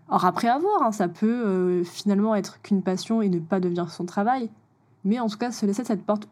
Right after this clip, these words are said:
ouverte dans le moment de « je suis perdue dans ma vie » pour savoir ce que t'aimes et ce que tu peux faire, parce que en vrai, en vrai, il y a tellement de choses différentes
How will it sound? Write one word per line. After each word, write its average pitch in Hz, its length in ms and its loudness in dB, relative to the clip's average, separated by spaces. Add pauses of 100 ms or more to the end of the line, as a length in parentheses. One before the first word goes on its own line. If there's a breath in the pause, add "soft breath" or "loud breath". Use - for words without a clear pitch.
ouverte 220 400 -4
dans 196 120 0
le 190 100 4
moment 202 220 2
de « 190 200 2
je - 60 -12
suis - 140 -4
perdue 208 240 0
dans 196 120 0
ma 190 140 0
vie » 208 240 0 (100)
pour 226 360 -4 (640)
savoir 214 420 0
ce - 80 -12
que 208 80 0
t'aimes 208 420 -2 (200)
et 190 80 0
ce - 100 -10
que 302 100 0
tu 302 140 0
peux 202 140 2
faire, 220 300 0
parce - 200 -2
que - 180 -2
en 180 180 0
vrai, 208 340 0 (380)
en 202 100 6
vrai, 247 160 2
il 277 60 2
y 175 40 0
a 160 60 -2
tellement 247 600 0
de 185 160 0
choses 254 480 -4
différentes 202 680 0